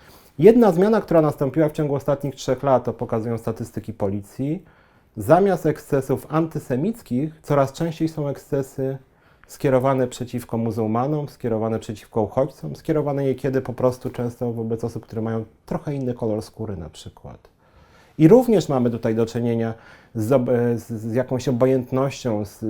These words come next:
kolejne z, przerażające w gruncie rzeczy wypowiedzi ministra Błaszczaka, że to są w ogóle jakieś drobiazgi, że my jesteśmy jakąś awangardą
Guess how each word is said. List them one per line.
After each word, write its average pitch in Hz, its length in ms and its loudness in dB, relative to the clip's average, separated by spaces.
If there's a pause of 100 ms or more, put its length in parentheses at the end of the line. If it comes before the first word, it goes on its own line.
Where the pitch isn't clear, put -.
(140)
kolejne 127 480 2
z, - 320 -20
przerażające 156 680 0
w - 20 -4
gruncie 123 260 -2
rzeczy 120 140 -6
wypowiedzi 110 340 -2
ministra 113 360 -2
Błaszczaka, 120 560 -2
że 107 120 -10
to - 120 -14
są 107 180 -8
w - 20 -8
ogóle 98 160 -4
jakieś 98 200 -8
drobiazgi, 131 600 -2
że 107 120 -8
my 92 100 -6
jesteśmy 98 320 -8
jakąś 101 280 -6
awangardą 101 640 -4